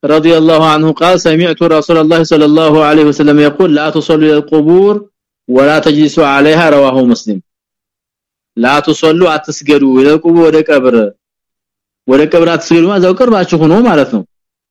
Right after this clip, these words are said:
እንጂ ወደ ቂብላ እንደው ቀብር የሚባል ነገር አይገኝም ብለን መቼም አናስብም። ቤት ካለ ምን ካለ خلاص ይጋርደዋል።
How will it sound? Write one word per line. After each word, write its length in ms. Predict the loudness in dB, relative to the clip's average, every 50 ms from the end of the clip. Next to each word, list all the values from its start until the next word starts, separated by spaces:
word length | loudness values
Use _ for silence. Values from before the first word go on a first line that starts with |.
| _ _ _ _ _ _ _ -8 -4
እንጂ 180 | -4 -2 0 0 0
ወደ 180 | 0 2 0 -2
ቂብላ 260 | -2 -2 -4 -2 -2 -2 -2
እንደው 300 | -2 -2 0 0 0 2 0 0 -2 -4 _ _ _ _ _ _ _ _ _ _ _ _ -4
ቀብር 220 | 0 0 0 2
የሚባል 300 | 2 0 0 0 0 0
ነገር 160 | 2 2 2 2
አይገኝም 360 | 2 0 0 0 0 2 2
ብለን 140 | 2 2 2
መቼም 220 | 0 0 0 0
አናስብም። 420 | 0 0 0 -2 -2 -4 -10 -12 -12 _ _ _ _ _ _ _ _ _ _ _ _ _ -6 -2
ቤት 240 | 0 0 0 0
ካለ 240 | -2 -2 0 2 2 2
ምን 140 | 2 2 0
ካለ 260 | 0 0 0 2 2 0 0 0 -4
خلاص 320 | -4 -4 -4 -4 -4 -6 -10 -18 _ -6
ይጋርደዋል። 480 | -2 0 0 0 0 -2 -6 -12 -14